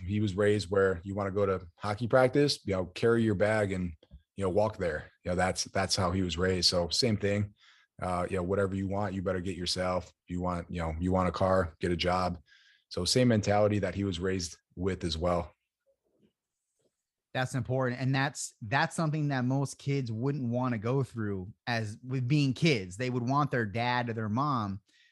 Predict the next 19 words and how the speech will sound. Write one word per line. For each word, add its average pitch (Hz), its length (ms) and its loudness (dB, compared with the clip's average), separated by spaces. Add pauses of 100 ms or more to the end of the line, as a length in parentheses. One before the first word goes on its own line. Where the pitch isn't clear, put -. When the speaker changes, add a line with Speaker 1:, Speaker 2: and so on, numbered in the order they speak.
(160)
Speaker 2:
to 123 100 -2
give 123 340 2
them 120 200 2
things 113 420 0
or 104 60 -4
give 117 320 -4
them 123 140 0
a, 110 480 -8
a 123 80 -2
ride 117 580 4
and, 92 140 -6 (340)
and 120 180 -2
kind 139 240 0
of, 113 180 -2 (1160)
kind 196 200 0
of 165 100 2
make 147 200 2
things 139 320 -2
easier. 117 600 -4